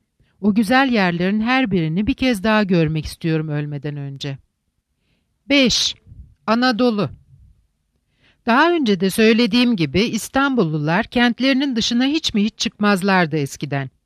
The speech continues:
Kendi ülkelerini, yani Anadolu'yu görmek akıllarının kenarından bile geçmezdi. Parası olanlar İstanbul'un sayfiye yerlerine giderlerdi yaz aylarında.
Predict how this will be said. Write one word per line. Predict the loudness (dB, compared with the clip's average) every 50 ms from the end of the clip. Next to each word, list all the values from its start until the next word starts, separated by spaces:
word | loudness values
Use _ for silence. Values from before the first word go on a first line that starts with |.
| _ _ _ _ _ _ _ _ _ _ _
Kendi | 0 0 2 2 2 0 0
ülkelerini, | 0 2 0 0 0 -2 -2 0 0 -2 -2 -4 -4 -6 -6 -6 -2
yani | 0 2 2 2 2 0 0
Anadolu'yu | 0 0 0 0 0 0 0 0 0 0 0 0 0
görmek | 2 2 2 0 -2 -4 -6 -6 -4
akıllarının | -6 -6 -2 -2 -2 0 0 0 0 0 -2 -2
kenarından | 0 0 0 0 0 0 0 0 0 0 0 0 0
bile | 0 0 -2
geçmezdi. | 0 0 0 -2 0 -2 -2 0 -2 -2 -4 -6 -8 -10 -10 -10 _ _ _ _ _ _ _ _ _ _ _ -4 -2
Parası | 0 2 2 2 2 2 0 2
olanlar | 2 2 2 2 0 0 -2 0 0 0 0
İstanbul'un | 0 -4 -8 -4 -2 0 0 0 0 -2 -2 -2 -4
sayfiye | -2 0 0 0 0 0 0 0 0 2
yerlerine | 2 2 2 2 0 0 -2 -2 -4 -4
giderlerdi | -6 -4 -2 -2 0 0 0 -2 -2 -2 -4 -4 -4
yaz | -4 -4 -2 -2
aylarında. | -2 -2 -2 -4 -6 -6 -6 -6 -8 -6 -6 -8 -8